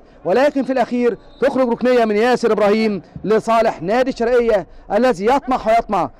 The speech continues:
في إحراز هدف أول لهم في هذا اللقاء. رقم تمنتاشر في سموحة هيدخل، حسام حسن،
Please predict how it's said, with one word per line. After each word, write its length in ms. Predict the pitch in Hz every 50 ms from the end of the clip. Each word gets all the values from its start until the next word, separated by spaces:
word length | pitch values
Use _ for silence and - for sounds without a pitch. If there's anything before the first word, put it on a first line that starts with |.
| - -
في 400 | - - 220 208 180 151 143 -
إحراز 340 | 143 - 156 202 247 226 185
هدف 220 | 214 214 190 -
أول 160 | 226 202 190 196
لهم 140 | 202 185
في 100 | - 180
هذا 160 | 185 180 - 170
اللقاء. 440 | 156 151 - 135 110 - - - - - - - - - - - - - - - - - - - - - - - - - - -
رقم 280 | - 277 294 294 285 269
تمنتاشر 520 | 294 269 269 254 - 285 262 - 269 226
في 100 | - 247
سموحة 340 | 240 240 254 247 208 220 220
هيدخل، 380 | 214 214 - - 220 240 262 - - - - - - - - - - - - - 1077 1077 1077 1077 - - - - - - - - - - - - - - -
حسام 320 | - 220 - 285 262 226
حسن، 360 | 220 226 214 - 247 247 247